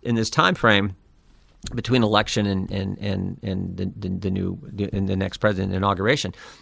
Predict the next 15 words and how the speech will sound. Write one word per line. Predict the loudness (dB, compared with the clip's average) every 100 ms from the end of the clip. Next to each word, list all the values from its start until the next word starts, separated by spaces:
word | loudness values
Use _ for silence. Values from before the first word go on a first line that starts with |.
| -6
some | -4 0
in | 0
that | 0
time | 0 2
frame. | 2 2 0 -20 _ -2
And | 4 6
I |
said | 6 4 2
that | 2
the | 0
clip | 0 2
they | 2
played | 2 4 4
is | 4
I, | 2